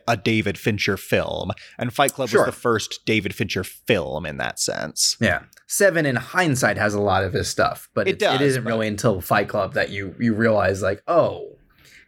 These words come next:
Speaker 2: this is the guy."
Speaker 1: Exactly.
Speaker 2: You know? Um, so, it's clear that we're gonna have, in your top two, one of them is my number one, and one of them is my number six.
Speaker 1: Interesting.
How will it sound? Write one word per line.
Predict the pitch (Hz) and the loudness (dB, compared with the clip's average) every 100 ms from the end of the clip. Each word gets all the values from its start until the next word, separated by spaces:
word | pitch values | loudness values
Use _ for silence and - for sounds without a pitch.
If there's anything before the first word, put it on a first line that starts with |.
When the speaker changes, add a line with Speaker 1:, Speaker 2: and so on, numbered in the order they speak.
| _ | _
Speaker 2:
this | 107 131 | 2 2
is | 117 87 | 2 0
the | 95 | 0
guy." | 101 82 - - - | 0 0 -2 -10 -10
Speaker 1:
Exactly. | - 92 101 80 - 76 | -8 0 0 0 -4 -4
Speaker 2:
You | 98 | 0
know? | 87 - _ _ _ _ _ _ _ | 0 -4 _ _ _ _ _ _ _
Um, | 104 92 87 82 - - _ _ - _ _ _ | 0 0 0 -6 -16 -20 _ _ -20 _ _ _
so, | - 131 90 - _ _ _ _ _ _ _ - _ _ _ - | 0 2 2 -2 _ _ _ _ _ _ _ -20 _ _ _ -4
it's | 113 - | -4 -4
clear | - 202 156 | -2 0 0
that | 135 127 | -2 -2
we're | 139 | -2
gonna | 135 131 | 0 -2
have, | 123 120 117 104 - _ _ _ _ _ _ _ _ _ _ _ _ _ _ - | 0 2 2 -2 -12 _ _ _ _ _ _ _ _ _ _ _ _ _ _ -6
in | 139 | -2
your | 156 165 | 0 0
top | 165 139 - | 0 -2 0
two, | 143 110 | 0 0
one | 110 147 | 0 0
of | 147 | 2
them | 143 | 2
is | 117 110 | 0 -2
my | 117 135 | 0 2
number | 143 131 123 | 2 0 0
one, | 123 107 92 | 2 0 -2
and | 101 110 | -4 -2
one | 117 131 | 0 2
of | |
them | 123 120 | 2 2
is | 120 | 0
my | 123 | 0
number | 113 113 104 101 | 0 0 0 0
six. | - - - - - _ _ - | 0 -4 -6 -8 -8 _ _ -6
Speaker 1:
Interesting. | 107 - 95 87 - 90 | -4 0 0 0 -2 -2